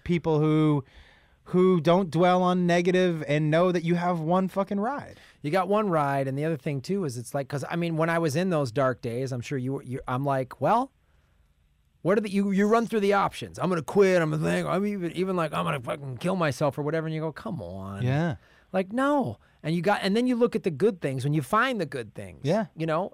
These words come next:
Speaker 2: "Oh, I got a gig. Oh, you know what?" And, and I would, fi-, you know what? This Hampton Inn does have a nice pool I can swim laps in.
Speaker 1: Mm-hmm.
Speaker 2: And you know what? There's a free breakfast. Great.
Speaker 1: Yep.
Speaker 2: I'm fed, I'm clothed, I got a gig. And then you go to a show and everyone afterwards says you're awesome. I'll, I'll, I'll give you,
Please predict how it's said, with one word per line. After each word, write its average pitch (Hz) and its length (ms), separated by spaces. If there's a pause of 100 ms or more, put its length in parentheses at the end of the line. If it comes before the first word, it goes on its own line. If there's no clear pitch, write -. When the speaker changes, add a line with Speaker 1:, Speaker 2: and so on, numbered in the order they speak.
(140)
Speaker 2:
"Oh, 311 160
I 214 120
got 175 160
a 160 60
gig. 139 360
Oh, 151 140
you 302 120
know 320 80
what?" 320 180 (220)
And, 226 200
and 220 160
I 233 60
would, 240 240
fi-, - 180
you 277 80
know 349 80
what? 349 180
This 294 140
Hampton 277 380
Inn 285 120
does 254 180
have 185 160
a 160 40
nice 147 280
pool 156 240
I 139 80
can 131 160
swim 143 240
laps 135 300
in. 190 60
Speaker 1:
Mm-hmm. 240 80
Speaker 2:
And 143 120
you 175 80
know 220 80
what? 277 220
There's 226 180
a 202 60
free 254 300
breakfast. 185 680 (680)
Great. 214 480
Speaker 1:
Yep. 202 260 (120)
Speaker 2:
I'm 185 120
fed, 226 580
I'm 151 160
clothed, 220 600
I 160 80
got 156 180
a 147 60
gig. 196 560 (320)
And 180 100
then 214 100
you 208 60
go 208 160
to 214 140
a 185 60
show 196 400
and 175 80
everyone 180 220
afterwards 180 380
says 175 160
you're 170 100
awesome. 175 280
I'll, 202 200
I'll, 202 180
I'll 233 80
give 269 120
you, 254 80